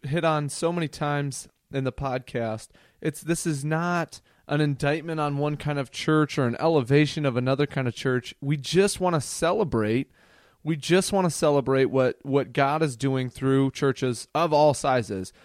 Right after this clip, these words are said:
So we are just sitting in our corner of the internet, right? Our corner of the world,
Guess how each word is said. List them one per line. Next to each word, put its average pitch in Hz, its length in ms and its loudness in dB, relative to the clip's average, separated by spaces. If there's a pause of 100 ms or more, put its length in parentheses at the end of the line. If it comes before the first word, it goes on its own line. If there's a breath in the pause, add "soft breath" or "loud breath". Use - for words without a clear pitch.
So 180 220 4
we 208 340 2
are 190 100 4
just 160 320 0
sitting 170 220 -2
in 151 140 0
our 165 140 0
corner 185 540 2
of 175 160 4
the 170 160 4
internet, 143 440 2
right? 139 220 2
Our 147 200 4
corner 151 320 -2
of 139 100 -2
the 135 100 0
world, 127 380 0